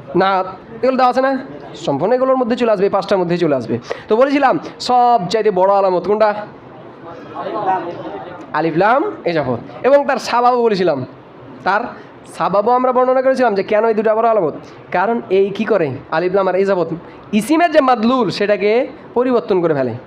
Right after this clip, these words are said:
ইসিমের যেটা মাদলুল সেটা কি করে ফেলে? যেমন আমি যদি বলি কি আর রজুল, পৃথিবীর সকল রে-,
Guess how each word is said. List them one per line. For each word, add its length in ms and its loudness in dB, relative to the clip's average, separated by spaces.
ইসিমের 320 0
যেটা 360 0
মাদলুল 680 2
সেটা 260 0
কি 120 -2
করে 160 0
ফেলে? 300 2
যেমন 380 2
আমি 220 0
যদি 100 0
বলি 220 2
কি 260 2
আর 100 0
রজুল, 340 2
পৃথিবীর 320 2
সকল 720 2
রে-, 80 2